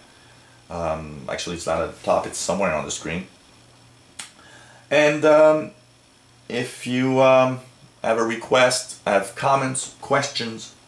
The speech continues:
let us know. If you have a request of a feature you'd like to see reviewed, um, or talked about, let us know. We'll try to put a video online. And, uh, hope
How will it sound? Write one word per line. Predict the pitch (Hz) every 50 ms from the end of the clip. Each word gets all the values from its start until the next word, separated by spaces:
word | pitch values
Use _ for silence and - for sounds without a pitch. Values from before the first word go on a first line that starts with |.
| _ _ _ -
let | 87 85 80
us | 85 87 - -
know. | 101 104 107 107 - - - - _ _ - -
If | - - - _ _ _ _ _ _ _ _ -
you | 85
have | 87 85
a | 78
request | 78 82 - - - 95 95 - - 90
of | 87 85
a | 87 78
feature | - - - 104 - - 90
you'd | 92 90
like | 85 82 85 85
to | - 85
see | - - - 90 87 87
reviewed, | 87 87 85 85 87 90 92 98 95 - - - - - - - - - - - - - -
um, | 87 87 82 82 80 80 - -
or | -
talked | - - - 95 90 90 87 101
about, | 98 90 90 87 80 - -
let | 82 78
us | 73 71 - -
know. | 85 78 80 85
We'll | 85 - -
try | - - 76
to | 78 87
put | - - 82
a | 82
video | 80 82 78 87 87 82
online. | 82 80 80 90 104 127 - - - - - - - - - - - - -
And, | - 147 151 151 151 151
uh, | 151 151 151 151 156 156 151 - - - - _ _ _ _ - -
hope | - 139 143 - - -